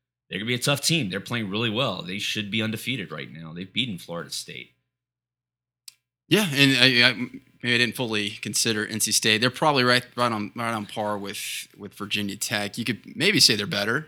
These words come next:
Speaker 2: I mean, that's arguable.
Speaker 1: I'm definitely gonna say they're better from
Speaker 2: Yeah.
Speaker 1: what I've seen, and that's, that's another road game. That's gonna be tough. Most likely gonna be another night game in a hostile environment.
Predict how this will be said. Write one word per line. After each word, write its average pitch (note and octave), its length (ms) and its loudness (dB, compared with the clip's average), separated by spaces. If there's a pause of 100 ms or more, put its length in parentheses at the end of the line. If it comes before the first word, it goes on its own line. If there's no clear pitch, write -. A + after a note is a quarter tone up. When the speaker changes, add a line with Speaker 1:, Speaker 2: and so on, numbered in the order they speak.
Speaker 2:
I - 100 -10
mean, A2 120 -4
that's A2 160 -6
arguable. G#2+ 400 -6 (460)
Speaker 1:
I'm G#2 180 -2
definitely G2 320 -4
gonna E2 140 -8
say E2 160 -8
they're E2 100 -14
better E2 300 -10
from G#2 100 -8
Speaker 2:
Yeah. A2+ 100 -2
Speaker 1:
what A2 120 -2
I've G#2 180 0
seen, F2 240 -4
and F#2 80 -6
that's, - 480 -4
that's G2 240 -10
another G#2+ 220 -2
road A2 220 0
game. F2 180 -4
That's F2 180 -8
gonna G#2 140 -4
be G2 100 -4
tough. G2 380 -8
Most E2 180 -10
likely F2+ 300 -8
gonna G2 180 -6
be G2 180 -4
another G2+ 240 -4
night G2+ 240 -4
game G#2 220 -2
in G#2 80 -4
a F#2+ 40 -6
hostile G2+ 400 -6
environment. G#2 420 -8